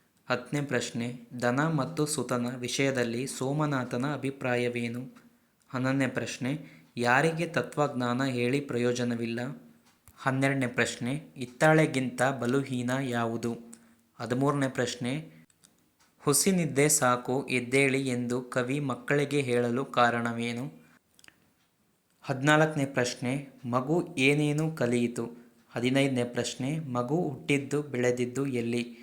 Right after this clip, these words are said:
ಹದಿನಾರನೇ ಪ್ರಶ್ನೆ, ಕ್ರಿಸ್ಮಸ್ ಏನನ್ನು ಹೊತ್ತು ತಂದಿದೆ? ಹದಿನೇಳನೇ ಪ್ರಶ್ನೆ, ಎಣ್ಣೆಯಲ್ಲಿ ನೆನೆದು ಉರಿಯುವ ಬತ್ತಿಯನ್ನು ಯಾವ ಯಾವುದಕ್ಕೆ ಹೋಲಿಸಲಾಗಿದೆ?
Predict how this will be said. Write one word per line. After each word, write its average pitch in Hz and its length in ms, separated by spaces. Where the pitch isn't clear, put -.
ಹದಿನಾರನೇ 143 480
ಪ್ರಶ್ನೆ, 127 460
ಕ್ರಿಸ್ಮಸ್ 160 760
ಏನನ್ನು 135 400
ಹೊತ್ತು 131 320
ತಂದಿದೆ? 117 640
ಹದಿನೇಳನೇ 139 540
ಪ್ರಶ್ನೆ, 120 560
ಎಣ್ಣೆಯಲ್ಲಿ 135 840
ನೆನೆದು 127 420
ಉರಿಯುವ 135 640
ಬತ್ತಿಯನ್ನು 127 680
ಯಾವ 127 400
ಯಾವುದಕ್ಕೆ 123 560
ಹೋಲಿಸಲಾಗಿದೆ? 120 920